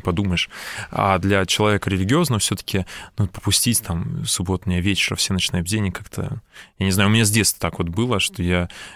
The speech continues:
э, считал просто для себя как-то вот. Меня даже не то, что заставляли родители, у меня родители религиозные, но они меня не, вот, не пихали, то, что вот я обязательно должен сходить, но для меня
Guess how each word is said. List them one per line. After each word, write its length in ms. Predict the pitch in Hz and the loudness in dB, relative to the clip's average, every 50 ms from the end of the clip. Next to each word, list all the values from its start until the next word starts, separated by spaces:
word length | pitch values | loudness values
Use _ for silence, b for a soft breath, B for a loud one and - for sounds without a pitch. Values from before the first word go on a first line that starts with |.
| B B | B B
э, 80 | - - - - 120 120 135 | -8 -6 -6 -6 -6 -4 -2
считал 400 | - - - 92 - 95 85 85 | -2 0 0 0 0 0 0 0
просто 460 | - - - 92 - - - 95 92 | 0 -2 -2 -2 -2 -2 -4 -4 -4
для 180 | 90 95 92 87 | -4 -4 -4 -2
себя 400 | 85 - - 90 85 87 85 85 | -2 -2 -2 0 0 0 -2 -2
как-то 320 | - - - - 85 87 | -4 -6 -10 -8 -8 -6
вот. 280 | 87 87 90 - - - B B B B B | -6 -6 -6 -8 -10 -16 B B B B B
Меня 140 | B 107 104 | B 2 4
даже 180 | 104 110 101 117 | 4 4 4 4
не 60 | 117 | 2
то, 100 | 110 180 | 2 2
что 180 | 156 - - 104 | 2 0 0 0
заставляли 500 | - 98 - - 107 104 104 92 85 85 | 2 2 2 2 4 4 4 4 4 2
родители, 400 | 85 90 87 90 90 - - 87 | 2 2 2 2 0 -2 0 0
у 20 | |
меня 100 | 90 87 | 0 0
родители 320 | 92 92 92 - - 104 | 0 0 -2 -2 -2 -2
религиозные, 480 | 90 98 95 101 113 156 175 131 104 95 | -2 -2 -2 -2 0 0 0 2 2 2
но 60 | 92 | 2
они 100 | 95 110 | 2 2
меня 140 | 127 131 131 | 0 0 0
не, 100 | 131 131 | 0 0
вот, 160 | 131 - - | -2 -2 -2
не 120 | - 143 139 | -2 -2 0
пихали, 400 | - 151 - - 95 85 80 80 | -2 -2 -2 0 0 0 0 -2
то, 120 | - - | -6 -8
что 160 | - - - | -8 -6 -4
вот 160 | 85 80 - | -4 -4 -4
я 60 | - 87 | -6 -6
обязательно 540 | 85 85 85 82 107 120 120 - - 101 | -6 -4 -2 0 0 0 0 0 -2 -2
должен 120 | 95 92 92 | -2 -2 -2
сходить, 280 | - - 110 113 - | -2 -2 -2 -2 0
но 100 | 107 101 | 0 2
для 120 | 95 98 101 | 2 4 4
меня 300 | 104 113 123 120 107 | 4 4 4 4 2